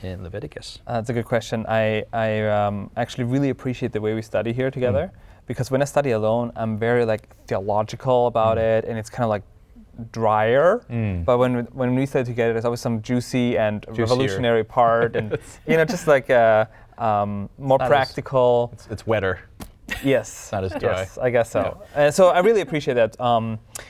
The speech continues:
Speaker 2: and I think some practical, uh, implications have come out more for
Speaker 1: Mm.
Speaker 2: me personally in, in our study.
Speaker 1: Mm-hmm.
Speaker 2: I really liked the, the one we did on, uh, was that last week on, uh, the sexual laws?
Speaker 1: Mm.
Speaker 2: Uh, 'cause, like, Israel, you talked about, uh,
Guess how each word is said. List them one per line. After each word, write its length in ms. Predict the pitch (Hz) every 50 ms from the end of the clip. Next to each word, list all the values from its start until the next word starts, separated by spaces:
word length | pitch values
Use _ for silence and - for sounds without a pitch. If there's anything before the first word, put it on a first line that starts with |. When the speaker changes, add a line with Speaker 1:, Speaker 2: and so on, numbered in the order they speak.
| - - -
Speaker 2:
and 480 | - 131 127 123 117 117 120 117 110 - -
I 200 | 123 120 117 113
think 380 | - - 127 123 117 - - - - -
some 200 | - - 123 117
practical, 920 | - - - 131 127 - - - - - - 123 117 117 113 113 110 - - - - - - - - - - - -
uh, 180 | 123 123 117 117
implications 640 | 120 - 123 - - 131 123 120 - - 120 113 -
have 480 | - - 131 120 117 110 110 - - - -
come 180 | - - 127 120
out 220 | 113 113 107 -
more 160 | 127 120 120
for 80 | 170 180
Speaker 1:
Mm. 120 | 143 110
Speaker 2:
me 60 | 127
personally 680 | 113 - 131 123 123 - - 131 117 110 110 107 107 107
in, 200 | 110 - 113 110 - 127
in 80 | 120 113
our 120 | 104 101
study. 460 | - - 123 113 110 110 104 107 110 - 113
Speaker 1:
Mm-hmm. 320 | 101 90 - - 110 107
Speaker 2:
I 20 | 135
really 200 | 156 185 180 151
liked 220 | 135 131 - -
the, 200 | 123 120 117 110 107
the 120 | 120 120
one 120 | 117 123 127
we 60 | 123
did 140 | 117 120 117
on, 280 | 113 110 107 107 - -
uh, 200 | 117 113 104 104 -
was 140 | - 120 -
that 100 | - 156
last 300 | 143 151 160 - - -
week 240 | 147 143 139 - 127
on, 480 | 123 117 110 107 107 104 107 107 104 - - _ - - - -
uh, 380 | - 123 117 110 107 - - 117
the 100 | 117 117
sexual 360 | - 143 127 - - 156 139
laws? 460 | 135 135 131 135 143 151 - - -
Speaker 1:
Mm. 300 | 113 131 131 113 95 87 85 - - -
Speaker 2:
Uh, 180 | - 117 113 113
'cause, 240 | - - 131 120 117
like, 140 | 120 - -
Israel, 280 | 123 127 127 135 127
you 100 | 127 127
talked 260 | 120 131 123 120 - 127
about, 420 | 120 120 113 110 113 110 - -
uh, 320 | 117 107 104 101 101 98